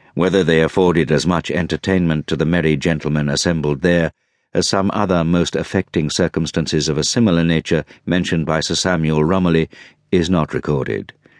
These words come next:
That the case of Mary Jones may speak the more emphatically for itself, I subjoin it as related by Sir William Meredith in a speech in Parliament on frequent executions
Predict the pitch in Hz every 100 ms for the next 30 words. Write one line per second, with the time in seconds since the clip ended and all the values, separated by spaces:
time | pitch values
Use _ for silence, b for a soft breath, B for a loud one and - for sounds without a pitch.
0 | b _ - 90 101 95 90 110 117 110
1 | 87 92 90 82 73 90 82 67 67 76
2 | 71 - - 82 - 73 87 82 78 73
3 | 85 80 73 - 69 71 67 - 78 73
4 | - B B B - 101 101 107 98 113
5 | 110 101 - b b - 95 85 90 95
6 | 95 87 78 80 80 76 92 87 95 82
7 | 80 92 87 127 76 85 - 73 71 -
8 | 85 - 73 - 92 82 69 67 b b
9 | b - 92 85 - 95 - 82 65 -
10 | 95 - - - 95 - 62 50